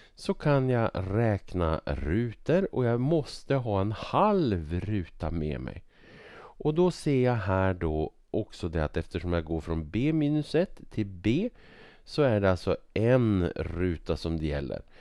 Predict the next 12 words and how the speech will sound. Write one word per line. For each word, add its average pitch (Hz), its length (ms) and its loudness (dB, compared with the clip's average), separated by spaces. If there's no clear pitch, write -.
Så - 160 -10
när 95 140 2
jag 120 220 2
räknar 156 720 2
arean 127 680 2
på 92 280 0
till 87 260 -4
exempel 85 840 -2
det 156 80 0
här 131 320 0
området 156 640 0
här 135 340 0